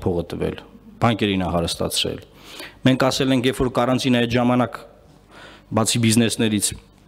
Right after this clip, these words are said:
ընտանիքներին փող տվեք, որ տանից դուրս չգան, կարանտինը պահեն, դա էլ չի արվել, դուրս են եկել, հետո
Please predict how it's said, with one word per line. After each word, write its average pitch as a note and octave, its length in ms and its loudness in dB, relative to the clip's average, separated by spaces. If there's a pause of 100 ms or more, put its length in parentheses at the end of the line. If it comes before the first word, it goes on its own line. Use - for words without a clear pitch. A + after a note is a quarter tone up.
(520)
ընտանիքներին B2 640 2
փող G2+ 220 -2
տվեք, A2+ 340 0
որ G#2 160 0
տանից A2+ 320 2
դուրս G#2+ 240 0
չգան, G#2 240 2
կարանտինը G#2 560 0
պահեն, D3+ 240 2
դա B2+ 100 2
էլ A#2+ 140 -2
չի C3 160 2
արվել, B2+ 260 0 (840)
դուրս G#2 260 4
են F#2+ 140 2
եկել, B2+ 160 0
հետո C3 120 0